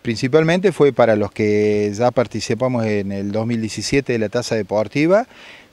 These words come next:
de compartir con las otras instituciones, eh, la experiencia. Eh,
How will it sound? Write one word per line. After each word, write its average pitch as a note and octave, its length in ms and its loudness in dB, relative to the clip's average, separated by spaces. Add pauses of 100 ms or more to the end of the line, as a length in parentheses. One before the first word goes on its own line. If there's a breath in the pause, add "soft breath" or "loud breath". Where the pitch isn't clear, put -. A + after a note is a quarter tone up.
(120)
de F#2+ 1120 -2
compartir A2+ 720 0
con G2+ 400 -4
las F#2+ 100 -4
otras A#2+ 300 -4
instituciones, A#2 1600 -2 (180)
eh, D#2 800 -10
la F2+ 60 -12
experiencia. F3 760 0 (800 soft breath)
Eh, F#2 400 -6